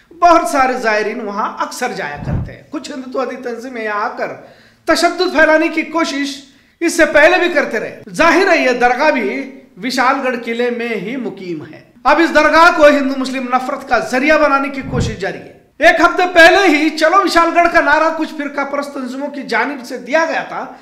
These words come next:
यहाँ तक कि प्रेस कॉन्फ्रेंस के जरिए भी बताया गया था। लिहाजा चौदह तारीख को ऐलान के मुताबिक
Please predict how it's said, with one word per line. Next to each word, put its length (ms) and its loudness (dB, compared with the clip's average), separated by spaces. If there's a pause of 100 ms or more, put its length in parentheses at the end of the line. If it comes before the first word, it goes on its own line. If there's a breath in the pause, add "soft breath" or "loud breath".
(220 loud breath)
यहाँ 280 0
तक 120 -4
कि 80 -4
प्रेस 300 0
कॉन्फ्रेंस 480 -2
के 120 -6
जरिए 280 -2
भी 120 0
बताया 300 2
गया 160 -4
था। 160 -12 (400 soft breath)
लिहाजा 540 4
चौदह 360 -2
तारीख 400 -2
को 100 -2
ऐलान 460 0
के 80 -6
मुताबिक 420 -4